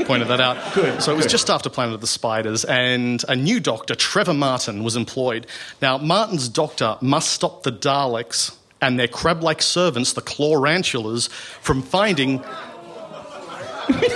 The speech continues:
Speaker 1: Yes.
Speaker 2: We didn't write that pun.
Speaker 1: The Clawrantulas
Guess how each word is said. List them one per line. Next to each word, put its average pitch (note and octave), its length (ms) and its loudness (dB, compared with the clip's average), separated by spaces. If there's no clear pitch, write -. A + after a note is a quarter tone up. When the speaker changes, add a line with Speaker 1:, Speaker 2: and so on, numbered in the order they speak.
Speaker 1:
Yes. F3+ 380 4
Speaker 2:
We A#3+ 80 6
didn't B3+ 260 4
write A3+ 260 2
that D3 200 -2
pun. C#3 300 0
Speaker 1:
The D#3 80 2
Clawrantulas C3+ 1160 2